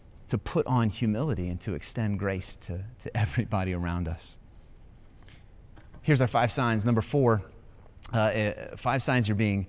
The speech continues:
ruled by rules. Uh, you're gonna feel guilt and fear of failure.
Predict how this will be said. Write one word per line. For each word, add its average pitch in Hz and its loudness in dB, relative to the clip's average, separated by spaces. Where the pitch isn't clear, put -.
ruled 147 6
by 98 0
rules. 98 2
Uh, 95 -2
you're 87 -2
gonna 127 2
feel 107 2
guilt 104 0
and 98 -6
fear 110 0
of 90 -4
failure. 101 -2